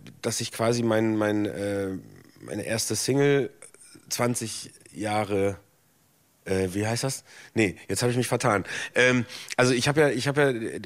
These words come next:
dieses Jahr jährt sich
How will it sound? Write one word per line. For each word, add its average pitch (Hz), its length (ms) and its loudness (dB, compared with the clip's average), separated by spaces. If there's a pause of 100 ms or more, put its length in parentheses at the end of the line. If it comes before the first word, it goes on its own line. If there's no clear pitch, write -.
(240)
dieses 120 360 -4
Jahr 143 360 2 (440)
jährt 123 400 2
sich 151 340 -2